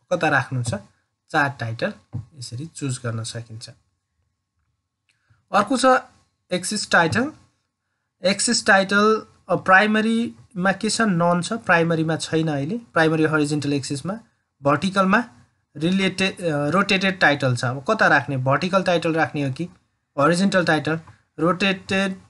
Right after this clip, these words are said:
टाइटल भन्नाले चाहिँ यताको यो टाइटललाई बुझ्यो। त्यस्तै गरी <clears throat> भर्टिकल टाइटल गरिदिउँ भने के भयो? भर्टिकल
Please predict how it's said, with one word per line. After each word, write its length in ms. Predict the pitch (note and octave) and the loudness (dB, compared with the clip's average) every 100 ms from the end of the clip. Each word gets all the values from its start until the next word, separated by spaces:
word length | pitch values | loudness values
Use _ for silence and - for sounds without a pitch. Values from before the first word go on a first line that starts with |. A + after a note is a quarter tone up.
| - | 2
टाइटल 380 | F3+ F3+ F#3+ F#3 | 2 4 0 0
भन्नाले 340 | D3 C3 C#3 | 0 0 0
चाहिँ 260 | F#3+ G#3 F#3+ | -4 -6 -4
यताको 460 | E3 C3+ - B2 - _ _ D#3+ | 0 0 -2 -8 -8 _ _ -6
यो 220 | D#3 F#3 | -2 0
टाइटललाई 500 | E3 C3+ C3 B2 B2 | 0 0 0 -2 -2
बुझ्यो। 420 | A#2+ A#2 A#2 A#2 A#2 _ _ _ - _ | -4 -6 -8 -10 -12 _ _ _ -20 _
त्यस्तै 320 | A#2+ - D3 | -6 -2 0
गरी 260 | C3 D#3 G#3+ - - | 0 -2 -4 -10 -6
<clears throat> 120 | - - - - _ _ _ _ _ _ - | -4 -4 -8 -20 _ _ _ _ _ _ -6
भर्टिकल 400 | C3+ C#3+ D#3+ E3 | -2 0 2 2
टाइटल 280 | D#3+ D#3 D3+ | 2 2 0
गरिदिउँ 360 | D3+ D3 D3 | 0 0 -2
भने 180 | C3 C#3+ | -2 -2
के 160 | D3 D3 | -4 -4
भयो? 180 | C3 B2+ | -4 -4
भर्टिकल 640 | C#3+ - C3 B2+ C3 C3+ | -6 -4 -2 -2 -4 -6